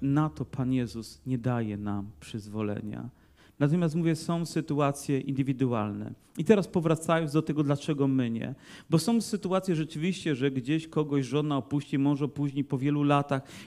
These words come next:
gdzieś próbują znowu poukładać sobie życie, to jest trudne. Ale ktoś inny jest w podobnej sytuacji, tylko że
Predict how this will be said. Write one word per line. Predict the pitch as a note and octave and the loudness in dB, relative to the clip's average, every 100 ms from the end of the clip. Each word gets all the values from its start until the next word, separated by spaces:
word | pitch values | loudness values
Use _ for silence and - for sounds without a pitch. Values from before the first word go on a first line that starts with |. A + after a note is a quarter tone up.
| - | -6
gdzieś | C#3+ D#3 D#3 | -2 0 -2
próbują | - D3 C3+ D#3+ D#3 | -2 0 4 4 4
znowu | C3+ C3+ D3+ D#3 | 2 0 2 0
poukładać | C#3 C#3+ - D#3+ D3+ - | 2 0 2 2 2 0
sobie | D3+ C#3 | -2 0
życie, | C3+ C#3 C3+ D3 | 0 0 -4 -4
to | - | 0
jest | D3+ - | -2 -2
trudne. | C3+ C3 A#2+ C3 - - | -4 -2 -2 -6 -8 -4
Ale | - G3+ | 4 4
ktoś | - A#3+ - | 4 -2 -2
inny | - A3+ F#3 C#3 C3 - | 0 2 4 2 -2 0
jest | F#3+ D#3+ - | 0 0 -4
w | - | -14
podobnej | - F3+ F3+ G#3+ G#3 | -2 0 2 4 4
sytuacji, | G3+ G3+ F#3+ E3+ D#3+ - F#3 | 2 0 0 2 0 -2 -4
tylko | G#3 G3+ G3+ | -4 -2 0
że | F#3 | 0